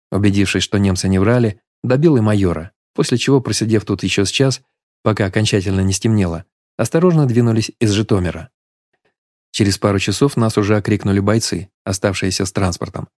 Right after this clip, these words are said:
Приказав им выдвигаться к Коростышеву, сам с обоими бойцами забрались в бронетранспортёр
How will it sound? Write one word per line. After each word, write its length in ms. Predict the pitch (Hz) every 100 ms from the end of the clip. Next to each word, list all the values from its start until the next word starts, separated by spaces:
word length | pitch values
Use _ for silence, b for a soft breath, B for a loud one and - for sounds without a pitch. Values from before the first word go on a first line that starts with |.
| _ _ _ -
Приказав 460 | 117 123 113 101
им 140 | 98 92
выдвигаться 520 | 98 104 101 92 95
к 40 |
Коростышеву, 640 | - 107 143 101 - 87 - _ _ _ _
сам 260 | - 135 143
с 60 | 117
обоими 380 | 104 104 98
бойцами 440 | 95 104 - 98 90
забрались 440 | 95 95 101 95
в 60 | 95
бронетранспортёр 840 | 98 92 90 92 98 92 131